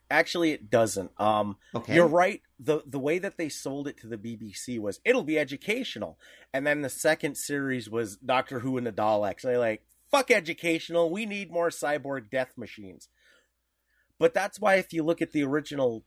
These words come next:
Speaker 1: Doctor, even the second one, a
Speaker 2: Right.
Speaker 1: lot of the episodes are historical.
Speaker 2: Right, yes.
Speaker 1: And that was because it was supposed to be educational, but they thought, "Eh, <laughs> nobody's paying attention anyway." So.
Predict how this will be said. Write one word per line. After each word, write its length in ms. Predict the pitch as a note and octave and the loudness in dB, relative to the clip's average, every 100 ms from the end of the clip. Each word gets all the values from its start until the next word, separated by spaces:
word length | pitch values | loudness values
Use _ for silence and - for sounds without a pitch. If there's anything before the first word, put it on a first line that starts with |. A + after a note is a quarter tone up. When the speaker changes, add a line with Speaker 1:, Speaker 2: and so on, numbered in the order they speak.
| - | 0
Speaker 1:
Doctor, 380 | A2+ C3 - G#2+ | 2 2 -2 -4
even 480 | F3 A#3+ F#3 C#3 | -2 -2 -2 -4
the 80 | G#2+ | -4
second 500 | - - B2+ G#3+ D3 | -4 0 0 -2 -4
one, 360 | F#2+ F2 E2 D#2+ _ _ _ _ _ - | -2 -4 -4 -12 _ _ _ _ _ 0
a 60 | |
Speaker 2:
Right. 80 | C3+ | 4
Speaker 1:
lot 200 | D3 D#3+ | 6 6
of 120 | E3+ | 4
the 100 | D3 | 2
episodes 540 | D3 D3+ D3+ - C#3 B2+ | 2 2 -2 -2 -2 -2
are 80 | G#2+ | -6
historical. 800 | A2+ - - A#2+ A2 - D#2 _ _ _ _ _ _ _ _ _ _ _ | -6 -4 0 2 2 -2 -10 _ _ _ _ _ _ _ _ _ _ _
Speaker 2:
Right, 240 | E3 C3+ D#3+ | 0 0 0
yes. 420 | - - - - _ _ _ _ _ _ _ _ B2+ | -2 -4 -18 -20 _ _ _ _ _ _ _ _ -2
Speaker 1:
And 140 | B2+ | 0
that 160 | C3+ C3 | 0 0
was 140 | B2 | -2
because 340 | - A#2 C3 | -6 -6 -4
it 80 | B2 | -4
was 140 | A#2 - | -6 -8
supposed 460 | - - C#3 C#3 | -8 -4 -2 -2
to 60 | C3 | -6
be 120 | A2+ | -2
educational, 680 | A2 G2 - A#2+ B2 - G2+ | -2 -4 -4 -2 -2 -4 -8
but 220 | F2 G2+ - | -4 -6 -4
they 100 | G2 | -6
thought, 360 | - G#2+ G#2+ - | -2 -2 -2 -6
"Eh, 840 | C#3+ E3 D#3 D3+ C3 E3+ C3 C#3 C3 | -6 -2 0 2 2 2 2 2 2
<laughs> 20 | |
nobody's 300 | C3 C3 B2 | 0 -2 -4
paying 240 | C3+ B2 | -4 -4
attention 440 | A#2+ B2 A2+ A#2 A2 | -2 -2 -2 -8 -6
anyway." 380 | A2+ G2 F#2 - - - - | -4 -4 -6 -10 -20 -20 -14
So. 300 | - F#2 | -6 -6